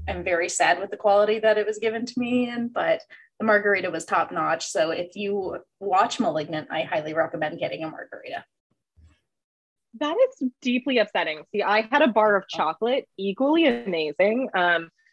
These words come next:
Speaker 2: but my grandmother was also sleeping beside me. Like, I ch-, <laughs> I chose to watch it during an interval when she was taking her afternoon nap, because that's how she does.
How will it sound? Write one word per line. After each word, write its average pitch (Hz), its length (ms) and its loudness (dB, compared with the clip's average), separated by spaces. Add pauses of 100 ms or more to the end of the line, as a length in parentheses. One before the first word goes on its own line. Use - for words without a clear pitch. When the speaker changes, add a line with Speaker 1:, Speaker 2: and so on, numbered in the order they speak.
(160)
Speaker 2:
but 165 220 6
my 190 220 2
grandmother 180 520 0
was 214 140 2
also 165 360 0
sleeping 165 680 -4
beside 143 520 4
me. 185 320 -4 (220)
Like, 190 80 6
I 190 140 10
ch-, - 240 2 (160)
<laughs> 523 160 4
I 466 80 6
chose 415 460 4
to 370 280 2
watch 320 300 -2
it 339 260 -4 (300)
during 330 320 0
an 262 80 -2
interval 269 400 2
when 269 160 0
she 302 260 0
was 269 140 0 (180)
taking 262 400 -6
her 254 180 -2
afternoon 247 520 -2
nap, 196 360 2
because 208 360 2 (100)
that's 175 260 4
how 202 120 2
she 240 180 -8
does. 180 340 2